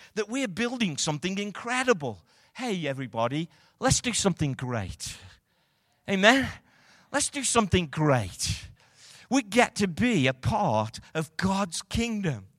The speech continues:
That's the most enduring thing that's ever gonna be built. You know, there are counselors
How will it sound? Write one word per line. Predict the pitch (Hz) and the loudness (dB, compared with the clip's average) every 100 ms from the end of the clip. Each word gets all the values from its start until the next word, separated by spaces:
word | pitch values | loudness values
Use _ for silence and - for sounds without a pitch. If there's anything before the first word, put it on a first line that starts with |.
| _ _ _ _ | _ _ _ _
That's | 285 262 - | -2 -2 -2
the | 240 | -4
most | 226 220 - | -2 -2 -4
enduring | 196 190 147 170 226 226 233 240 240 | -6 -6 -6 -4 -2 -2 -4 -6 -10
thing | 220 - 262 240 165 131 | -10 -2 0 2 -2 -6
that's | 151 - - | -8 -8 0
ever | 202 208 220 | 2 2 2
gonna | 196 190 190 | -4 -6 -8
be | 180 190 | -10 -10
built. | 160 196 170 - - - - _ - - - | -4 -2 -2 -4 -10 -10 -16 _ -20 -20 -16
You | - 320 | -8 2
know, | 226 | 2
there | 175 170 | 2 0
are | 151 | 0
counselors | 139 - 175 190 - 170 175 180 | 0 2 2 0 -6 0 0 0